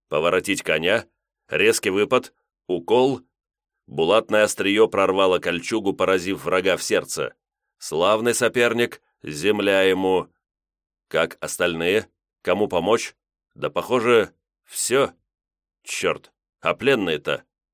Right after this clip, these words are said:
Сотник приподнял личину. "Ермил, не добивай, нет! В плен его! Глуздя, не..." "Эх, всё торопишься, парень! Кого допрашивать будем, а?" Тяжело раненых врагов добили сразу,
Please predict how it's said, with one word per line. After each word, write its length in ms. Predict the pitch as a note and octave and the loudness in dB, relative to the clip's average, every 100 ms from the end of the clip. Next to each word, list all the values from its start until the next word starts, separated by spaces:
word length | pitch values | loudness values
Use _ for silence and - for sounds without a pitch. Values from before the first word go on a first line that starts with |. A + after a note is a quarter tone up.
| _ _ - | _ _ -14
Сотник 460 | - A#2 B2+ C3+ | 0 0 2 -4
приподнял 500 | A#2 - G2 F#2 G#2 | -4 -2 -2 0 0
личину. 500 | G2 G2+ G2 D#2+ C#2 _ _ _ | 0 -4 -4 -4 -6 _ _ _
"Ермил, 560 | - F#2+ B2 D3+ G#2 - _ _ _ - | -2 0 4 4 2 -2 _ _ _ -10
не 200 | F#2+ A2+ | -2 2
добивай, 500 | B2 B2 C3+ D3 A2 | 4 4 4 4 4
нет! 340 | C3+ C#3 - _ _ | 4 2 -2 _ _
В 160 | - - | -20 -8
плен 320 | F2+ A#2+ D3+ | 2 4 6
его! 460 | C3+ B2 G2 C#2+ - _ _ | 4 4 4 2 -4 _ _
Глуздя, 640 | - G2 E3+ D3+ A2 D2+ - | -10 0 0 2 2 2 -4
не..." 300 | F#2 D3+ D#3+ - _ _ - | 2 4 4 -2 _ _ -4
"Эх, 680 | G2 G#2 G2+ E2+ - - - | 2 4 4 0 -6 -14 -12
всё 280 | - C3+ B2 | -6 0 0
торопишься, 760 | A#2 A2 A2+ A2+ G#2+ - G#2+ | 2 4 4 4 2 -2 -2
парень! 480 | - F#2+ E2 D2+ C2 _ _ - | 0 0 0 -4 -8 _ _ -4
Кого 300 | C3+ C3+ C#3+ | 0 4 4
допрашивать 720 | C3 C3 C#3 B2+ A#2 A#2 F#2+ | 4 2 2 2 2 0 0
будем, 360 | F2+ G#2 D#2+ F2 | -2 -2 -2 0
а?" 260 | A#2 G2+ _ _ _ _ _ _ _ _ _ _ _ _ _ | 0 0 _ _ _ _ _ _ _ _ _ _ _ _ _
Тяжело 400 | D#2 D#2+ C3+ E3+ | -6 0 2 4
раненых 420 | D#3 D#3 C#3 - | 4 4 2 2
врагов 400 | G2+ G2+ B2+ B2 | 0 2 2 2
добили 380 | G2+ F#2+ G#2+ G2+ | 0 0 -2 -2
сразу, 500 | - G2+ D2 C#2 | 0 0 0 -4